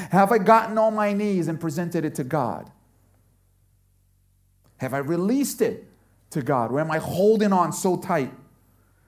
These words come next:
that is driving up my anxiety and my stress? Here's a very important question.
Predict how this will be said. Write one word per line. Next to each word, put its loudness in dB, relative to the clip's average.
that 0
is -4
driving -2
up -2
my -2
anxiety -2
and -10
my -12
stress? -10
Here's -2
a -4
very -2
important -6
question. -4